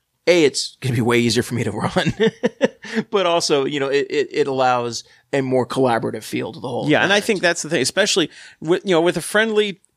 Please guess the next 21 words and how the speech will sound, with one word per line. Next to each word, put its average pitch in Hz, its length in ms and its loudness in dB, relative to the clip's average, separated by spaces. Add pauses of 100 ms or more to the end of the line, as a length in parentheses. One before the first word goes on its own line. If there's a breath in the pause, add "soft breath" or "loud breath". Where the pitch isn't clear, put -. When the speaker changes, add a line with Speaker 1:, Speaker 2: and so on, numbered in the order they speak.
(100)
Speaker 2:
to 185 160 -2
some 156 220 2
extent, 170 360 0
yes, 143 240 0
but 123 280 -2
definitely 151 440 0
with 127 100 -4
a 127 80 0
narrative, 120 340 2
'cause 190 140 -4
narrative 254 320 2
is 165 100 -2
basically, 139 400 2
it's 113 120 -2
collaborative 117 420 2
storytelling 101 540 0
through 101 180 -4
wargaming. 87 520 -2
Speaker 1:
For 165 120 2
sure. - 460 -2
Speaker 2:
So 123 500 2